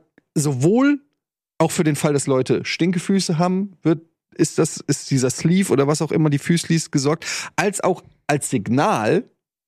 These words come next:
weil ich gehe natürlich da, da, davon ein, nicht alles, was nicht niedergeschrieben ist, ist gleichzeitig auch erlaubt. Es gibt ja sowas wie eine Netiquette oder sowas, ne,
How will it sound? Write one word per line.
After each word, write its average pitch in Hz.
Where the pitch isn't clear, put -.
weil 131
ich -
gehe 165
natürlich 156
da, 147
da, 135
davon 139
ein, 151
nicht 147
alles, 165
was 135
nicht 131
niedergeschrieben 123
ist, -
ist 113
gleichzeitig 120
auch -
erlaubt. 123
Es -
gibt -
ja 120
sowas 113
wie 113
eine 110
Netiquette 123
oder 107
sowas, 107
ne, -